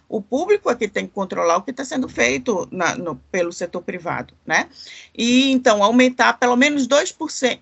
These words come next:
dois por cento do pib no primeiro ano, a gente tem um gasto público de três vírgula oito por cento, sendo um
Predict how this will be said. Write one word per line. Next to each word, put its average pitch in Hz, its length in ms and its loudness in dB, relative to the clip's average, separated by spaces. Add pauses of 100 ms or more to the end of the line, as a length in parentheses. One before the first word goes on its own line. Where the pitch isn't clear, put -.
dois 262 320 4
por 262 140 -8
cento 247 220 -4
do 254 100 -4
pib 254 420 0
no 220 140 -4
primeiro 214 480 0
ano, 202 320 -2 (220)
a - 100 2
gente 240 280 0
tem 254 140 2
um 247 120 4
gasto 240 320 0
público 247 440 -4
de 214 140 -2
três 302 440 0
vírgula 285 260 0
oito 254 220 2
por 240 120 -4
cento, 208 300 -2
sendo 247 420 -2
um 370 260 -4